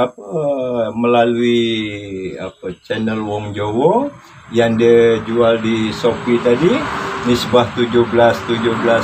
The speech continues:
tujuh belas, eh, pun boleh gunakan untuk kelapa sawit yang mana penggunaannya tadi satu pokok cuma sekitar dua sudu. Satu pokok sekitar dua sudu. Bagi yang dah menggunakan,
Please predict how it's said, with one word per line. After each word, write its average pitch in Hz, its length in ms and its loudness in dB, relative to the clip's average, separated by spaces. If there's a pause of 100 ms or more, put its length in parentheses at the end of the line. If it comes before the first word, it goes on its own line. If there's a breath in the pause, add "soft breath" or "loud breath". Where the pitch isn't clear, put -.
(120)
tujuh 117 320 0
belas, 117 400 4 (280)
eh, 180 200 -4 (520)
pun 254 160 2
boleh 233 240 6
gunakan 175 480 0
untuk 156 320 -4
kelapa 131 320 -4
sawit 107 640 -4
yang 127 240 -4
mana 160 320 -4 (120)
penggunaannya 151 840 -8
tadi 180 240 -10
satu 170 400 -12
pokok 165 480 -10 (480)
cuma 196 440 0 (840)
sekitar 165 560 -4
dua 131 240 -2
sudu. 104 320 -4 (320)
Satu 139 560 -8
pokok 170 480 -10
sekitar - 480 -8
dua 120 160 -4
sudu. 90 400 -14 (560)
Bagi 196 720 0
yang 170 240 2
dah - 240 -4
menggunakan, 139 1120 -2